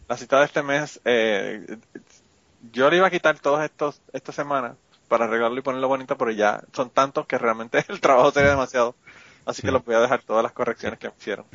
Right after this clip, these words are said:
Speaker 2: Di la verdad, Manolo, estás deseando volver a hacerlo semanal.
Speaker 1: Estoy... Ay, bendito, Ángel. Eso, eso no me lo tienes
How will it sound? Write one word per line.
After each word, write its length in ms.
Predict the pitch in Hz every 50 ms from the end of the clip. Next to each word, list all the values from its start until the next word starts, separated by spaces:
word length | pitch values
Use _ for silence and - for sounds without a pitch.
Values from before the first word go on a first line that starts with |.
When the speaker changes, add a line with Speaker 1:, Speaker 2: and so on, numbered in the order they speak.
| 104 - -
Speaker 2:
Di 180 | 110 110 120 120
la 100 | 131 131
verdad, 200 | 120 98 95 92
Manolo, 240 | 92 85 87 90 87
estás 220 | - - 110 107
deseando 340 | - 120 - 113 110 113 120
volver 220 | 110 95 98 101
a 20 | 101
hacerlo 460 | 90 - 92 92 101 104 113 123 -
semanal. 460 | - - 87 82 78 78 78 73 71 - -
Speaker 1:
Estoy... 340 | - - _ 120 117 127 - - - - - - - 113 -
Ay, 140 | 87 110 107
bendito, 320 | 98 95 98 104 98 104 98
Ángel. 160 | 107 113 110 80
Eso, 240 | - 135 127 151 -
eso 160 | 147 151 147 156 165
no 0 |
me 60 | 156 170
lo 60 | 170
tienes 180 | - 156 165